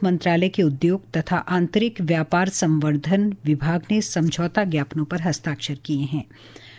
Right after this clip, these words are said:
मंत्रालय ने बताया कि हस्ताक्षरित समझौता ज्ञापन का उद्देश्य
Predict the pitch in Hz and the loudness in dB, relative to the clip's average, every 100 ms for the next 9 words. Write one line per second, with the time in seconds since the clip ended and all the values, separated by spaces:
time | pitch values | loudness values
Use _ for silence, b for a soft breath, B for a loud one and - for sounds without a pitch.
0 | B 214 208 240 240 277 240 202 202 226 | B -2 0 2 2 2 2 2 0 2
1 | 247 185 175 - 190 180 - 196 233 - | 0 2 0 0 -2 0 0 2 0 -2
2 | - 180 165 165 170 - 170 151 165 175 | -4 0 2 2 0 0 0 -2 0 -2
3 | 170 143 139 165 185 233 | 0 -4 0 0 0 -2